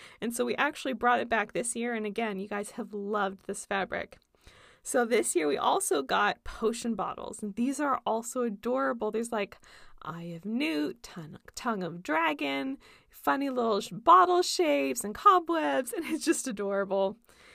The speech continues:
Speaking of cobwebs, my favorite is this bright purple with black spider webs on it. And it's just, I don't know, it's so pretty, but it's Halloween-y, and it's just really, really fun.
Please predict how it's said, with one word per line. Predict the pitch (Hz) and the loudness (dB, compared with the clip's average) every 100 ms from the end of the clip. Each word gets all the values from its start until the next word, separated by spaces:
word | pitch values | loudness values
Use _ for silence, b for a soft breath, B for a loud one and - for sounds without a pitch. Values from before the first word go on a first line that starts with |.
| B B | B B
Speaking | - 415 285 254 | 8 8 10 2
of | 240 | 0
cobwebs, | 226 202 202 202 320 403 - B B B B B | 0 -2 0 0 0 -2 -6 B B B B B
my | 240 247 240 | 2 2 2
favorite | 240 - 320 392 359 254 247 - | -2 -6 2 4 4 2 0 -2
is | 214 214 226 220 | 0 2 0 -4
this | 233 220 202 | -4 -4 -6
bright | - - 208 214 370 - | -12 -4 0 2 0 0
purple | 233 233 240 240 | -2 0 -2 0
with | 220 | -2
black | 202 220 214 220 | 0 2 2 2
spider | - 208 202 190 | -6 -6 -4 0
webs | 190 190 185 | 0 0 -2
on | 175 | -4
it. | - - | -4 -8
And | - 294 | -6 -4
it's | 262 349 311 | -6 -8 -10
just, | 294 294 294 - - 294 | -2 0 0 -4 -6 -2
I | |
don't | 302 | 0
know, | 294 220 - | 0 -2 -2
it's | 233 - | -2 -2
so | 175 147 | 0 -2
pretty, | - - 415 381 370 | -4 -4 -2 0 -2
but | 294 190 | -2 -4
it's | 180 | -4
Halloween-y, | - 175 208 311 392 359 349 - | -4 -2 -2 -2 -2 -2 -2 -2
and | 214 | -2
it's | 226 - | -4 -2
just | 240 240 | -4 -4
really, | 247 277 269 254 | -4 -2 0 0
really | 240 240 | 0 0
fun. | 240 240 208 208 214 | 2 2 4 0 -2